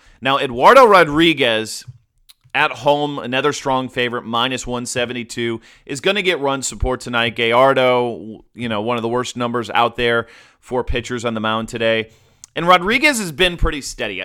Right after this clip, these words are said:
Like, I feel better about him than I do Clevinger tonight, especially when you look at Seattle and their run output. They have been really, really bad.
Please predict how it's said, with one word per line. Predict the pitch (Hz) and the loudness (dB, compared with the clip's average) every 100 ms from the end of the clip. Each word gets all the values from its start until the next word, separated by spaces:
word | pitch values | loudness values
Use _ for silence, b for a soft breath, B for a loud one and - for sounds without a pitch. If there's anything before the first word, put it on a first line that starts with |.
| - | -6
Like, | 139 123 | -6 -2
I | 190 | -2
feel | 208 247 | 2 0
better | 180 185 196 | 4 4 4
about | 160 143 | 6 2
him | 120 147 151 | 2 -4 -4
than | 139 | -2
I | 123 | -4
do | 123 127 | -2 -8
Clevinger | - 120 120 127 120 123 | -4 -4 -4 -6 -6 -8
tonight, | - 123 123 123 B B B - | -6 -2 0 -2 B B B -10
especially | 131 - 208 - 214 | -8 0 0 2 -4
when | 196 | -4
you | 165 | -4
look | 170 170 | -2 -2
at | 139 | -4
Seattle | - 135 135 139 135 139 | -6 -2 2 4 2 0
and | 123 120 | -4 -4
their | 113 | -6
run | 98 117 120 117 - | -4 -4 -4 -6 -8
output. | 101 98 - 104 92 104 | -8 -6 -4 -4 -6 -12
They | 110 139 156 151 | -2 2 2 2
have | 139 131 127 123 113 _ b b b _ | 2 4 4 0 -4 _ b b b _
been | 143 135 131 123 120 113 110 _ _ _ _ - | -6 -6 -8 -10 -12 -12 -14 _ _ _ _ -20
really, | 107 117 175 151 117 | -10 2 2 2 -2
really | 113 104 92 | -4 -8 -8
bad. | 101 80 71 | -10 -12 -16